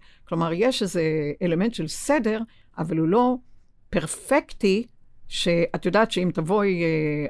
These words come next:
היום ובעוד שלושה שבועות, מה שהיה במקום אחד יהיה בדיוק באותו מקום, והוא לא, והוא לא יזוז. כלומר, כל אחד צריך לבדוק היכן הגבולות שלו, היכן הסדר, או היכן, אה, בוא נגיד, ה-, הבסדר,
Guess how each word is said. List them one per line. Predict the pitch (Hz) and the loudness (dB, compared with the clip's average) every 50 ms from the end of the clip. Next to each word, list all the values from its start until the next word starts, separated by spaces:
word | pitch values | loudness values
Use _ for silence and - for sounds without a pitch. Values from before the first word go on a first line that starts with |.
| - | -4
היום | 170 180 196 214 240 233 185 165 - | -2 2 4 6 6 6 4 2 -2
ובעוד | 156 160 160 180 220 | -2 2 2 2 2
שלושה | - 233 220 202 - 214 | 2 -2 -4 -4 -4 -4
שבועות, | 196 - 196 180 233 269 320 339 - - _ _ _ _ _ - - - - - | -4 -4 -2 0 2 2 2 2 0 -4 _ _ _ _ _ -20 -20 -20 -12 -4
מה | 175 190 208 | -2 0 0
שהיה | 214 - 226 202 196 208 220 220 208 202 | 2 2 2 2 4 4 4 4 4 2
במקום | 175 175 170 175 - 269 294 | 2 0 0 2 2 2 2
אחד | 277 - 269 240 | 2 2 0 0
יהיה | 208 220 208 165 185 208 - | 0 0 -2 -2 -6 2 4
בדיוק | 415 453 440 - 349 320 349 349 247 - | 4 4 6 4 4 4 4 4 2 0
באותו | 233 220 208 - 226 | -2 -2 0 2 2
מקום, | 214 190 - 277 294 302 262 196 | 0 2 4 4 4 4 4 2
והוא | 190 170 | 2 2
לא, | 170 190 190 190 190 180 175 175 175 160 165 - - 240 - - 226 156 | 2 2 2 2 2 0 0 -2 -4 -6 -8 -10 -14 -16 -16 -14 -10 -6
והוא | 175 170 175 | -4 -2 2
לא | 180 208 208 | 2 4 4
יזוז. | 185 165 160 180 202 175 - | 2 2 0 0 -2 -2 -2
כלומר, | 175 160 170 160 156 | -2 -2 -2 -4 -4
כל | - 277 320 | -2 -2 -2
אחד | 370 - 453 453 | -2 -2 -4 -4
צריך | - 415 440 381 - | -4 -6 -6 -4 -2
לבדוק | 359 294 240 214 285 285 269 - - - - - - - - - | -2 0 2 4 4 4 4 2 -4 -20 -20 -20 -20 -20 -8 -4
היכן | 180 190 - 226 254 285 | -2 0 2 4 6 6
הגבולות | 233 185 180 190 196 202 196 - | 4 4 4 4 4 2 2 2
שלו, | 202 185 170 | 2 2 2
היכן | 160 - - 202 208 | 2 2 2 2 2
הסדר, | 196 - - - 170 165 160 170 160 156 151 147 - - - - - - - - - _ - | 0 0 0 0 0 0 0 0 -2 -2 -4 -6 -10 -16 -20 -20 -20 -20 -20 -20 -20 _ 2
או | - 190 | 2 4
היכן, | 185 175 - - 185 190 196 202 196 | 4 4 2 2 2 2 4 2 2
אה, | 185 175 170 160 | 2 0 0 0
בוא | 185 180 | 0 0
נגיד, | 175 160 180 180 175 156 | 0 2 0 0 0 0
ה-, | 151 151 170 170 160 - - _ _ _ _ _ _ - | 0 2 2 2 0 -4 -10 _ _ _ _ _ _ -4
הבסדר, | - 208 - 190 - - - 277 302 330 226 214 180 175 180 208 | -4 -2 0 0 0 2 4 4 6 6 6 4 4 4 4 2